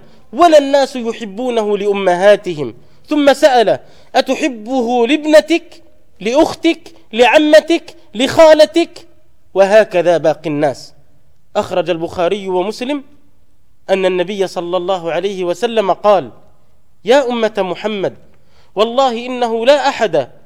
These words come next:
أغير من الله أن يزني عبده أو تزني أمته." يا أمة محمد، لو تعلمون ما أعلم لضحكتم قليلاً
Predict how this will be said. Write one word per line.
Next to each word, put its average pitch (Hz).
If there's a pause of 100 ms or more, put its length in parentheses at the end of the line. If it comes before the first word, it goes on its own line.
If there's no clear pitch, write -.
(360)
أغير 214
من 208
الله 214 (520)
أن 220
يزني 226
عبده 220
أو 226
تزني 226
أمته." 240 (580)
يا 240
أمة 233
محمد، 214 (480)
لو 247
تعلمون 220
ما 202
أعلم 185 (500)
لضحكتم 214
قليلاً 202